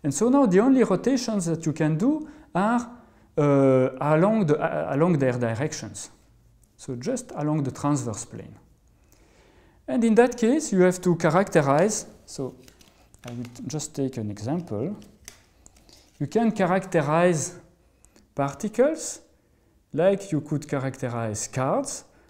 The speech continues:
by, for instance, the order of the rotation symmetry in the plane of the card, for instance. So, for instance, we would say here that if I do, uh, a half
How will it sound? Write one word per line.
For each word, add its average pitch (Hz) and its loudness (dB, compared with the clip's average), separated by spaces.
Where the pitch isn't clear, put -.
by, 175 4
for 151 -4
instance, 175 -2
the - 2
order 165 2
of 120 -6
the 127 0
rotation 139 0
symmetry 165 -2
in 120 -2
the 120 -2
plane 135 0
of 104 -4
the 107 -6
card, 92 -12
for - -20
instance. - -20
So, 127 -8
for 127 -10
instance, 220 -2
we 143 2
would 165 2
say 135 2
here 202 2
that 160 2
if 196 0
I 180 6
do, 202 2
uh, - -4
a 123 6
half 165 0